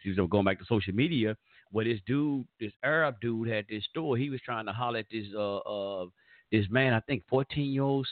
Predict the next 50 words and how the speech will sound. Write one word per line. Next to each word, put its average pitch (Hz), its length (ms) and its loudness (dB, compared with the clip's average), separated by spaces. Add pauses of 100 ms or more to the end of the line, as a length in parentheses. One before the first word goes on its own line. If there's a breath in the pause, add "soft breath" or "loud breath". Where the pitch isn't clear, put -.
sister, 143 300 0
or 92 380 0
probably 127 360 2
younger 127 340 0
than 139 200 -2
that. 127 240 0 (460 soft breath)
Uh, 92 120 4
brother, 123 280 2
brother 113 260 0
Jay, 120 160 2
you 135 160 4
probably 110 320 2
know 110 100 0
what 107 140 0
I'm, 98 160 -6
uh, 101 180 0
remember 104 320 -4
what 104 80 -6
I'm 98 100 -8
talking 104 200 -6
about. 98 320 -6 (240 soft breath)
And 92 140 -4
dude 139 200 6
went 123 160 4
in 117 80 0
there 113 100 4
and 107 120 0
confronted 123 440 -4
them 95 220 -6
fucking 92 240 0
Arabs. 82 380 0 (280 soft breath)
I'm 90 140 -12
telling 147 220 2
you, 110 120 2
man, 92 280 0 (220 soft breath)
them, 85 300 -6
them, 92 220 -4 (140)
them 87 200 -2
dirty 120 220 4
bastards. 151 600 0 (680)
Don't, - 200 0
and, 107 120 -4
but 98 160 -4
don't 110 180 -2
nobody 139 380 0
mess 156 260 -2
with 160 100 -10
them 165 140 -10
goddamn 160 600 -4
Arabs. 143 320 -4